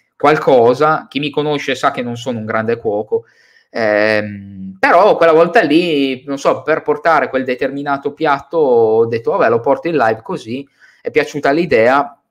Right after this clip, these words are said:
però è molto impegnativo proprio a livello, ehm, tecnico, cioè c'è proprio da spostare tutta la, l'attrezzatura in cucina, cioè è, è molto particolare.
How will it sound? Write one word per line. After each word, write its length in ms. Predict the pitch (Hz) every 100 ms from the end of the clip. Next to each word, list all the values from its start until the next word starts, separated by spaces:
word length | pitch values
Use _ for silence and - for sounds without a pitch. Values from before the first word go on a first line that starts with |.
| -
però 260 | 127 127
è 160 | 139 127
molto 280 | 131 131 139
impegnativo 680 | 123 117 117 120 113 110 113
proprio 260 | 120 120
a 40 | 117
livello, 560 | 113 120 117 113 110 - - -
ehm, 1000 | - 104 104 104 101 101 98 98 95 92 -
tecnico, 580 | 123 - 113 - 107 -
cioè 140 | 123
c'è 160 | 120 -
proprio 260 | 127 131
da 60 | -
spostare 360 | 131 127 120
tutta 240 | 143 139 123
la, 220 | 117 113 - -
l'attrezzatura 640 | 120 117 120 117 127 127 120
in 120 | 117
cucina, 600 | 123 120 120 117 120 117
cioè 400 | 120 120 104 101
è, 200 | 85 95
è 80 | 123
molto 280 | 131 127 -
particolare. 840 | 127 - - 110 104 101 107